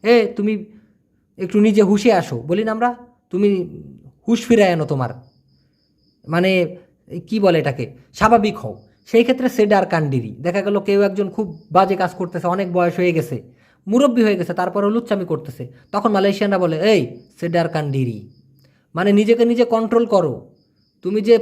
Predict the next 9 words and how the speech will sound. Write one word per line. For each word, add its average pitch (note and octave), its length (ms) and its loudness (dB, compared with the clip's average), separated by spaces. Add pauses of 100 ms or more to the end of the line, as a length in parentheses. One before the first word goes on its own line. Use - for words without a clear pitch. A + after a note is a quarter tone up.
পথে G#3+ 280 0 (160)
বেহুশ A#3 300 2
হয়ে A3 140 2
গেছো, F3+ 260 -4
ওই F3+ 220 -4
ওখান F#3 300 -4
থেকে G#3 160 -2
হুঁশে G#3 360 2
আসো। C3 260 -4